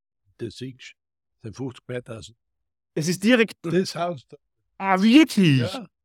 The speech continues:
Speaker 2: Ach so, ja gut, okay.
Speaker 1: Der legt, der tut die Esel und die Trau zusammenrennen, wo wir den Grund haben.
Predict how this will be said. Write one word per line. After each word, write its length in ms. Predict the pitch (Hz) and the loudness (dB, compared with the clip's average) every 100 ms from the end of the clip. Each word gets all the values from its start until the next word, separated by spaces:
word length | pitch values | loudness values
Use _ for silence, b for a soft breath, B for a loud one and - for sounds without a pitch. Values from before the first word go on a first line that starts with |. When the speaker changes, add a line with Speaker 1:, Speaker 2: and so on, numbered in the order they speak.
| _ | _
Speaker 2:
Ach 140 | 127 - | -12 -10
so, 300 | - 170 139 | -6 -2 0
ja 120 | 127 | -2
gut, 300 | 120 120 110 | -2 -8 -8
okay. 220 | 98 - - _ _ _ _ _ _ _ | -12 -18 -20 _ _ _ _ _ _ _
Speaker 1:
Der 120 | 127 127 | -14 -10
legt, 360 | 147 151 - | -8 -10 -10
der 140 | 143 127 | -10 -6
tut 220 | 151 147 | -8 -6
die 120 | 135 147 | -10 -8
Esel 300 | 165 156 147 | -10 -10 -10
und 100 | 127 | -8
die 120 | 127 | -10
Trau 400 | 120 127 156 147 - | -10 -10 -10 -10 -10
zusammenrennen, 560 | 147 147 113 110 101 92 | -12 -10 -10 -12 -14 -16
wo 180 | 104 107 | -18 -16
wir 140 | 120 110 | -16 -16
den 200 | 104 110 | -16 -16
Grund 280 | 107 98 - | -18 -18 -20
haben. 160 | 87 | -20